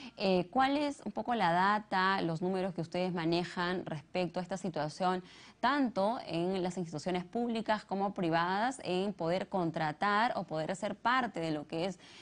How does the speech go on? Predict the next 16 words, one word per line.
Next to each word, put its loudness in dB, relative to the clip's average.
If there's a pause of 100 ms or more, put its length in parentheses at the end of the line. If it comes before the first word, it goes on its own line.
este 0
grupo 0
o, 2
o 0
de -2
lo -2
que -2
es -2
la -2
fuerza 2
laboral 4
a 2
personas -2
con -4
discapacidad -4
también? -4